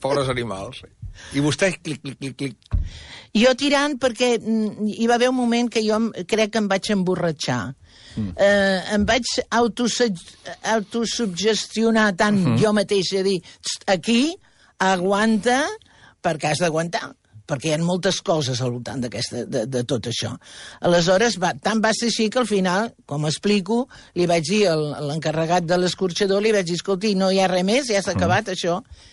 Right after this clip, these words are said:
Speaker 2: I vam anar a retratar els mon-, els monstruitos que, que tenien allà en el Museu de,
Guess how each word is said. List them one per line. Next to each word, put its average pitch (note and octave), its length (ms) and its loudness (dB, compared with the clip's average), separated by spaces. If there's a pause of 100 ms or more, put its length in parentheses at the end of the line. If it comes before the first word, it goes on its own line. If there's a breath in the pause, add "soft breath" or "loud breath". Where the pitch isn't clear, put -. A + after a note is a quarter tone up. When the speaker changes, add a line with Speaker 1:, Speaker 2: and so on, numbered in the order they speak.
(160 soft breath)
Speaker 2:
I F3+ 120 2
vam F3+ 160 2
anar E3+ 160 0
a E3+ 100 0
retratar F3 400 0
els F3 180 -4
mon-, D#3+ 380 -2
els C#3 160 -10
monstruitos D#3+ 720 -2
que, D#3+ 260 -2
que C#3+ 120 -8
tenien D3+ 380 -2
allà D3+ 260 -2
en D#3+ 80 -4
el D#3 160 -4
Museu D3 360 0
de, C3 240 -2